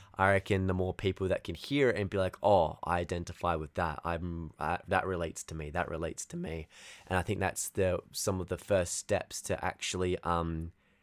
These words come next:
to finding a solution is finding the relatability,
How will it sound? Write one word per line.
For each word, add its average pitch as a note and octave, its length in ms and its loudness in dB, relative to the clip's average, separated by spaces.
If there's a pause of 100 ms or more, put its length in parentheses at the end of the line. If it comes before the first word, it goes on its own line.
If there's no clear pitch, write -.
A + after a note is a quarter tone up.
(680)
to G2+ 100 -6
finding G2 800 2
a F#2 80 -2
solution E2+ 580 -2
is F2 220 -4
finding E2 520 -2
the E2+ 80 -2
relatability, D#2 880 -4